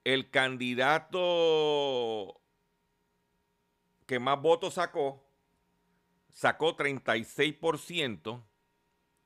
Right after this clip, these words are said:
y es, y es el ministro de Economía de Argentina,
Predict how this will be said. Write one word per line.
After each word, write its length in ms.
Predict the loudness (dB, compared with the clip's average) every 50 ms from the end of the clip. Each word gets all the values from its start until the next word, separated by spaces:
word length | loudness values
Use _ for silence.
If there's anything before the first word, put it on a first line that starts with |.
| _ _ _ _ _ _ _ _ _ _ _ _ _ _ _ _ _ _ _ _ _ _ _ _ -12
y 260 | -8 -6 -4 0 2
es, 280 | 4 4 4 2 0 -4 _
y 140 | -6 0 2
es 340 | 2 2 0 -4 -20 -20 _ _ _ _ 0
el 260 | 2 2 2 2 0
ministro 640 | -2 -4 -4 -4 -2 -4 -4 -6 -6 -2 2 2 2
de 320 | 4 4 4 4 4 2 0
Economía 720 | 0 0 -2 -2 -2 -2 -4 -4 -4 -2 0 2 4 4
de 80 | 4
Argentina, 760 | 2 2 -2 -4 -4 -6 -8 -10 -8 -8 -8 -10 -12 -12 _